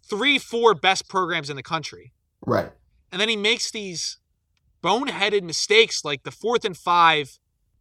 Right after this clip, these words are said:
Speaker 1: Q B draw with Trace McSorley, or the Q B read.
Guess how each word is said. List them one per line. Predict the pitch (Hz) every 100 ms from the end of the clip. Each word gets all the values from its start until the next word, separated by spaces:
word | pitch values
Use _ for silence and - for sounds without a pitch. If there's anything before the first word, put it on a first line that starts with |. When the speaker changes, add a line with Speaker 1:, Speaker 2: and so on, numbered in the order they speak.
| _
Speaker 1:
Q | - - 247
B | 233 202
draw | 143 151 196 202
with | 143 117
Trace | - 180
McSorley, | 165 131 175 160 110 104 131
or | 147
the | 131 120
Q | - 220
B | 196 170
read. | 147 147 104